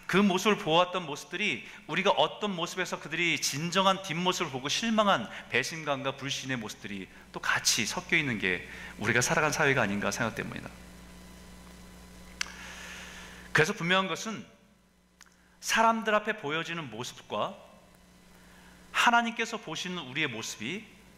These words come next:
다를 수 있다는 겁니다. 사람들은 얼마든지 우리가 속일 수 있고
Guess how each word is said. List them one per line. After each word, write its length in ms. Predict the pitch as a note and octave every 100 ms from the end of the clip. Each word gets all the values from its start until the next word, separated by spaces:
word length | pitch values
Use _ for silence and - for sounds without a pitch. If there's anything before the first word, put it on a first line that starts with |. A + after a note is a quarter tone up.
| -
다를 300 | - - B2+
수 180 | - D3
있다는 400 | B2 A2 G2 G2+
겁니다. 340 | - - - - - - - - - - - - - - - - - - - - - - - - - - - - - - - - - - - - - - - - - -
사람들은 480 | - G#3+ A3+ G#3+ A3+
얼마든지 540 | D#3+ C3+ G3 A3+ A3 G3+
우리가 160 | F#3+
속일 240 | F#3+ G3+ F#3
수 120 | F#3
있고 300 | E3 C#3 F#3+